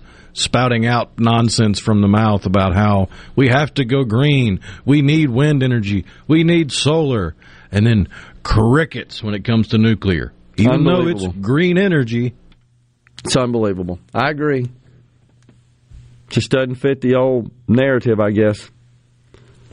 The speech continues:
Speaker 2: Ford cuts three thousand jobs by following the E V future. Eight hundred K in shoes were stolen off trailers in Memphis, Biden's country. Yeah, we hadn't even gotten into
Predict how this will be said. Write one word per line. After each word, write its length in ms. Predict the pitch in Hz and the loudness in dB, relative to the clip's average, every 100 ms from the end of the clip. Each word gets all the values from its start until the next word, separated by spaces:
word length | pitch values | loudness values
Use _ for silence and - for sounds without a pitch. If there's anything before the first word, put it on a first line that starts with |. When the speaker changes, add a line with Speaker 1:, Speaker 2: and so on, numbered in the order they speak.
| - - | -20 -16
Speaker 2:
Ford 440 | - 165 175 185 | -4 0 0 0
cuts 260 | 175 170 156 | -2 -4 -4
three 240 | - 160 | -2 0
thousand 380 | 165 165 165 156 | 0 -2 0 -2
jobs 340 | 147 156 156 131 | 0 0 -2 -2
by 180 | 135 | -4
following 520 | 123 143 143 143 143 131 | -2 -2 0 0 2 2
the 120 | 117 | 0
E 200 | 131 139 | 0 0
V 220 | 131 139 | 2 0
future. 640 | 135 139 139 131 120 110 117 | 0 0 0 2 0 2 2
Eight 120 | 127 | 2
hundred 260 | 127 123 - | 0 0 0
K 320 | 131 131 123 | -2 0 0
in 220 | 113 107 | -2 -6
shoes 580 | - - 135 131 120 113 | -4 0 2 4 2 0
were 100 | 110 | -4
stolen 420 | - 123 123 117 | -2 0 0 2
off 180 | 117 110 | 0 -2
trailers 460 | - 120 120 113 | 0 0 2 2
in 120 | 104 107 | 2 2
Memphis, 500 | 117 113 98 - - | 2 0 -2 -4 -8
Biden's 520 | 90 104 110 101 - | -2 0 0 -2 -4
country. 440 | - 113 107 98 | -2 -2 -2 -4
Yeah, 360 | 95 107 120 110 | 0 0 2 0
we 160 | 107 123 | 0 0
hadn't 160 | 127 | 2
even 160 | 117 110 | 2 2
gotten 380 | 98 120 113 107 | 2 0 -2 0
into 460 | 104 - 104 95 | 0 0 0 0